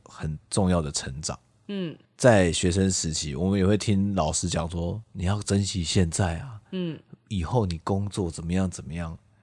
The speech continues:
Speaker 1: 我完全无法想象，毕竟当时我并不是什么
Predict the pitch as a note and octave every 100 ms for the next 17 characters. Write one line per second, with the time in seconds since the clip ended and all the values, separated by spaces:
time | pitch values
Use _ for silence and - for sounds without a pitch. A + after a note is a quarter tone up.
0 | _ - F2 G2+ G#2 F#2+ F2 E2 D#2+ -
1 | - - D#2 G#2+ G#2 G2+ G2+ G2 F#2+ D#2
2 | - G2 E2 - E2+ D2+ D2+ D#2